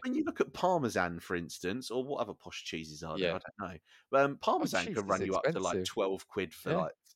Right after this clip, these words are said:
Speaker 1: two or three hundred grams, can't it? So I guess you
Speaker 2: Yeah.
Speaker 1: steal a truckload, and all of a sudden, that might be eighty, ninety grand sitting there
Speaker 2: A
Speaker 1: in
Speaker 2: big
Speaker 1: cheese.
Speaker 2: block of Cathedral City is, like, six, seven quid, isn't it?
Speaker 1: Yeah, yeah, this is what I mean. That's just cheddar.
Speaker 2: <laughs> Yeah.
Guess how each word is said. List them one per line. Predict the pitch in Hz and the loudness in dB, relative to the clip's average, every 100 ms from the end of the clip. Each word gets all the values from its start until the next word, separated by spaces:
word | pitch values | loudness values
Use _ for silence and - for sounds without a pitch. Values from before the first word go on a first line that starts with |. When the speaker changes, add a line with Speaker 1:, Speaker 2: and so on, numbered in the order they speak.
| - | -4
Speaker 1:
two | 135 107 | 0 0
or | 87 | 0
three | 104 90 | 0 0
hundred | 85 85 - - | 0 -4 -10 -6
grams, | 90 95 - | -4 -4 -2
can't | - 320 - | -2 0 -2
it? | - | -4
So | 123 | -4
I | |
guess | 196 - - - - | -4 -6 -12 -20 -10
you | 143 | -2
Speaker 2:
Yeah. | |
Speaker 1:
steal | 185 170 | 0 0
a | 135 - | -4 -2
truckload, | 214 - 104 67 87 151 - | -2 -2 -6 -4 -4 -4 -2
and | 160 | -2
all | 180 | -2
of | 131 | -2
a | 123 | -2
sudden, | 165 143 101 | 0 0 -2
that | 104 | -4
might | 110 - | -4 -4
be | 98 | -4
eighty, | 104 - | -4 -4
ninety | 104 95 87 95 | -2 -2 -4 -4
grand | 156 170 131 160 - _ _ - | -2 -2 -4 -12 -16 _ _ -12
sitting | - 113 85 | -4 -4 -4
there | 78 76 78 | -10 -12 -8
Speaker 2:
A | |
Speaker 1:
in | - | -4
Speaker 2:
big | - 226 | 2 2
Speaker 1:
cheese. | 202 | 4
Speaker 2:
block | 156 151 143 | 4 4 0
of | |
Cathedral | - 147 160 147 135 127 | -4 0 4 4 4 2
City | 120 - 196 123 | 2 0 0 2
is, | 95 95 | -2 0
like, | 90 - | -2 -4
six, | - - - | -8 -10 -6
seven | 98 90 | -6 -6
quid, | 87 95 | -8 -6
isn't | 87 120 | -4 4
it? | 440 | 8
Speaker 1:
Yeah, | |
yeah, | 403 359 | 10 10
this | 359 349 | 6 0
is | - | 0
what | 139 | 0
I | |
mean. | 139 226 143 | 0 0 0
That's | - | -2
just | - - | -4 -6
cheddar. | - - 330 226 - - | -2 2 2 2 -4 -8
Speaker 2:
<laughs> | - - - - - _ - - | -14 -20 -20 -20 -20 _ -16 -4
Yeah. | 185 - 247 | -2 -2 -4